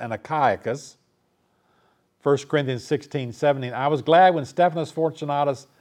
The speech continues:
and Achaicus arrived because they supplied what was lacking from you." So some people have come from Corinth.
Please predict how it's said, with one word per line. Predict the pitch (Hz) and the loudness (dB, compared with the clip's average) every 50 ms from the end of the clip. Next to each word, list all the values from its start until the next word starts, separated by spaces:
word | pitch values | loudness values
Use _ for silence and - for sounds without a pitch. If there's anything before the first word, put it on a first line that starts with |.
| _ _ _ | _ _ _
and | - 123 127 | -6 -6 -6
Achaicus | 117 - - 160 156 147 143 - 135 107 113 | -4 -2 -2 2 2 2 0 0 -4 -6 -4
arrived | 110 110 139 165 160 143 127 117 113 - - _ _ _ _ _ _ _ | 0 2 4 4 6 6 4 4 2 -2 -8 _ _ _ _ _ _ _
because | - 131 139 139 | -4 -2 0 0
they | 131 135 127 | 0 -2 -2
supplied | - 139 127 - 131 135 135 135 120 | -4 -6 -4 0 2 4 4 4 2
what | 127 120 | 0 -4
was | 110 107 95 | -4 -4 -2
lacking | 120 123 117 107 113 110 | 0 0 0 0 -4 -6
from | 98 107 104 123 | -8 -8 -6 -4
you." | 156 147 104 | -2 -4 -4
So | - - - 143 135 127 120 - - _ _ _ | -4 0 2 4 4 4 2 -4 -10 _ _ _
some | - 151 143 127 | -6 -6 -4 -2
people | - 196 190 180 156 | -2 0 0 2 2
have | 156 147 - - | 2 2 0 0
come | - 175 202 220 208 | 0 2 2 2 2
from | - 175 156 135 | -2 -4 -6 -6
Corinth. | - - 151 151 147 151 151 147 - - | -2 4 6 6 6 6 4 0 -6 -12